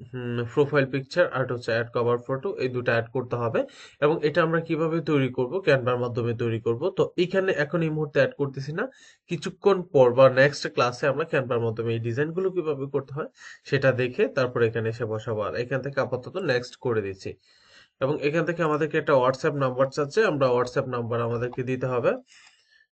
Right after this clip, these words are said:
এবং এখান থেকে আমি একটা WhatsApp নাম্বার দিব, তবে আপাতত স্কিপ করে যাচ্ছি, এটা পরবর্তীতে দিলেও হবে। আর এখান থেকে হচ্ছে আপনি পেজ একটি অ্যাড করার পর আপনার ফ্রেন্ড দশ জনকে এটা, আহ, ইনভাইট করতে হবে, এটা হচ্ছে তাদের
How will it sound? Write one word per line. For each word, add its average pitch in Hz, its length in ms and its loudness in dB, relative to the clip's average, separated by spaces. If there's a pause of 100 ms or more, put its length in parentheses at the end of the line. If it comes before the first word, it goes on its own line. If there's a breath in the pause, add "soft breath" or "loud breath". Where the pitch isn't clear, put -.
(140)
এবং 127 280 0
এখান 127 200 -2
থেকে 131 220 0
আমি 120 180 -2
একটা 117 140 0
WhatsApp 120 340 -2
নাম্বার 120 320 0
দিব, 143 220 -2
তবে 151 220 0
আপাতত 135 440 0
স্কিপ 143 380 -2
করে 160 220 0
যাচ্ছি, 135 340 2
এটা 135 240 -2
পরবর্তীতে 117 680 0
দিলেও 107 280 0
হবে। 110 260 -8 (420 loud breath)
আর 131 140 4
এখান 143 240 2
থেকে 160 200 -4
হচ্ছে 165 220 0
আপনি 170 260 0
পেজ 147 200 0
একটি 147 200 0
অ্যাড 135 180 4
করার 139 240 0
পর 190 160 -2
আপনার 127 320 -2
ফ্রেন্ড 143 520 2
দশ 127 280 4
জনকে 131 340 -2
এটা, 117 280 -2 (680 soft breath)
আহ, 113 280 2 (460)
ইনভাইট 147 340 2
করতে 135 260 -2
হবে, 139 280 -2
এটা 139 160 -2
হচ্ছে 127 200 -2
তাদের 120 320 0